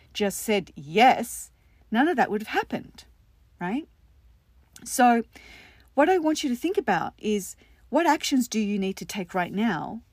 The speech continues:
to propel you forward, to give you the fuel that you need, to motivate you, to refocus back on your reasons. Now, if this feels like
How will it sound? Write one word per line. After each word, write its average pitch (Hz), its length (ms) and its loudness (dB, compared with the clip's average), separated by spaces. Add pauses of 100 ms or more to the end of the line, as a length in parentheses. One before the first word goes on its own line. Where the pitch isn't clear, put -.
(140)
to - 120 -12
propel 208 400 -8
you 175 140 -6
forward, 151 320 -10
to - 120 -10
give 202 200 -2
you 220 60 -2
the 196 80 -8
fuel 190 260 -6
that 175 140 -8
you 165 120 -10
need, 151 300 -10
to - 100 -8
motivate 208 540 2
you, 156 220 -8 (340)
to 214 320 -4 (100)
refocus 269 920 0
back - 340 0 (300)
on 262 480 2
your 196 360 0
reasons. 165 680 -10 (960)
Now, 233 320 2 (240)
if 226 160 -4
this 339 220 0
feels 311 440 -2
like 240 360 0